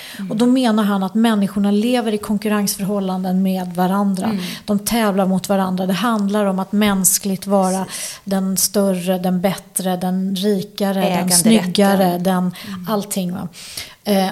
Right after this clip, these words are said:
Speaker 2: och att d-, dessa, dessa mänskliga drifter blir, eh, kan spelas ut när utvecklingen kommer in. Det är svårare att ha så himla stora skillnader i ett, ett, ett, ett, liksom, naturtillståndet.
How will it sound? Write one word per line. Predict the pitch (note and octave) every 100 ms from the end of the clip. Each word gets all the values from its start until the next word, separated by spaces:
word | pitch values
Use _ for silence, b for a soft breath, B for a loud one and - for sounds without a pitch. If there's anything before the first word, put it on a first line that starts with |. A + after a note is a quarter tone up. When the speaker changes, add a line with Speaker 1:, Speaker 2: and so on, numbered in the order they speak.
| -
Speaker 2:
och | G#3+ G#3 -
att | - G3+ - -
d-, | G#3+ G#3 A3
dessa, | A3 - -
dessa | A3 G#3 -
mänskliga | G#3+ A3+ A3+ G3 - - A3 G3
drifter | F#3 A3+ A#3 - - B3+ G#3+ G#3+ B B
blir, | - G#3+ G#3 G#3 G#3 G#3 - -
eh, | G#3+ G3 F#3+ F#3+ - - A3 - -
kan | - A#3+ G#3+
spelas | G3+ - A#3+ G#3+ A3 - E4+
ut | C4+ - - A3+
när | G#3
utvecklingen | A#3+ G#3 - C4 C4+ B3 A#3
kommer | - G3+ F#3+ D4
in. | C#4 A3
Det | G3+
är |
svårare | - B3 G#3+ C4 C4
att | -
ha | G#3 G3 G3 B B
så | -
himla | G#3+ G#3+ G3
stora | G3+ F#3+
skillnader | F3+ A3+ G#3 B3+ A#3
i | G#3 G3+
ett, | G3+ G3+ -
ett, | G3+ A3 -
ett, | G#3+ -
ett, | G#3
liksom, | F3+ - F#3+
naturtillståndet. | G3 G3 B3+ A3 - G#3+ G#3 - C#4+ A3 G#3+